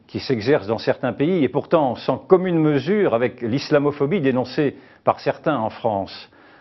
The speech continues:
Les incendies d'églises, les meurtres de fidèles, les attentats, les humiliations incitent de plus en plus de chrétiens à s'exiler. Ceux-là sont les victimes du réveil d'un islam radical et de politiques d'épuration religieuse qui laissent curieusement muets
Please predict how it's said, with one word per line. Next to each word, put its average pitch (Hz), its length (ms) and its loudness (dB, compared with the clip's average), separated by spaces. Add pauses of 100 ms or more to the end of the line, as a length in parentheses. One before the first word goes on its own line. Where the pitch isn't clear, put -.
(160)
Les 113 180 0
incendies 151 380 2
d'églises, 143 560 2
les 113 320 2
meurtres 131 480 0
de 110 80 0
fidèles, 120 760 0
les 104 240 -2
attentats, 131 560 0
les 107 340 -2
humiliations 156 680 2
incitent 147 320 -2
de 120 80 2
plus 156 240 -2
en 143 100 2
plus 131 200 -2
de 104 60 -2
chrétiens 180 520 -2 (500)
à 117 100 0
s'exiler. 120 720 0 (840)
Ceux-là 170 300 2
sont 143 260 0
les 117 120 2
victimes 156 380 0
du 123 100 2
réveil 135 260 4
d'un 123 160 0
islam 117 340 0
radical 151 540 2
et 127 80 -2
de 120 120 2
politiques 139 500 -2
d'épuration 135 520 2
religieuse 131 520 2
qui 143 120 -4
laissent 143 240 2
curieusement 135 600 2
muets 190 360 2